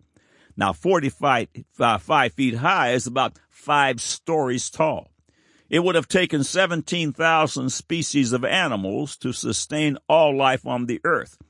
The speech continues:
So, in other words, they would have needed thirty-five thousand plus animals, male and female, to fit into the ark. This ark had to be big enough to hold some thirty-five thousand odd animals. The average size of an animal is the size of a sheep.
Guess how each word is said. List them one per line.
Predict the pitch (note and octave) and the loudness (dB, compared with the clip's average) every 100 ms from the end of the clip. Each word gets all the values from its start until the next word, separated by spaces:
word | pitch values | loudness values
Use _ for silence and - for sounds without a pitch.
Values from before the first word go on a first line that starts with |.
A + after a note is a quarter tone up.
| _ _ - | _ _ -8
So, | - D#3+ | 0 2
in | D3+ C#3+ | 2 2
other | B2+ | 2
words, | G#2 F#2+ A2 D3+ - | 0 0 0 -2 -2
they | A2 | -2
would | B2+ A#2+ | 0 0
have | B2 G2 | 0 0
needed | G#2+ A#2+ A#2+ | 0 0 -2
thirty-five | - A#2+ B2+ A#2 A#2+ A#2 A2 | -2 0 0 -2 -2 0 0
thousand | A2 A#2 A#2 A2+ F2+ | -2 0 0 -4 -6
plus | - B2+ - | -2 -2 0
animals, | B2 G2+ E2 G2 G#2 | -2 -2 -4 -6 -6
male | F2+ A2 B2 | -2 0 0
and | C3 | -4
female, | A2 B2 F#2 E2+ G#2 - _ _ - | -8 -6 -6 -6 -8 -8 _ _ -6
to | |
fit | A2+ D3 A#2+ | -4 -2 -2
into | G#2+ F#2 F#2+ | -2 -4 -4
the | F#2+ - | -4 -2
ark. | B2 A2 - _ _ _ _ _ | 0 0 -2 _ _ _ _ _
This | A#2+ B2 | -4 -2
ark | A#2+ B2+ B2+ | 2 0 0
had | A#2+ C3 | 0 0
to | A#2+ | 0
be | B2+ | -4
big | F#2+ G2+ E3+ | -2 0 0
enough | A2+ G2 A#2 | 0 0 -2
to | - | -4
hold | A2 A2+ C3 A#2+ | 0 2 2 0
some | A#2+ A#2 B2 | -2 -2 -2
thirty-five | - A#2 B2+ - G#2+ A2 | -2 -2 -2 -4 -2 -2
thousand | - G2 G2 F#2+ G2 | -2 -2 -2 -2 -4
odd | E2 F2+ F2+ | -2 -2 -2
animals. | F2 F2 D#2 G#1 - - _ _ _ _ _ | -2 -4 -6 -8 -14 -16 _ _ _ _ _
The | B2 | 2
average | D#3+ F3+ D3+ | 4 4 0
size | - D#3 D#3 C#3+ | 0 2 2 2
of | C3+ | -2
an | C3+ | 0
animal | E3 C3+ A2+ C3 | -2 -2 -4 -6
is | C3+ | -6
the | A#2+ | -6
size | - B2+ B2 A#2 | -2 2 2 0
of | B2+ | -4
a | C3+ | -8
sheep. | - G#3 - | -6 -8 -10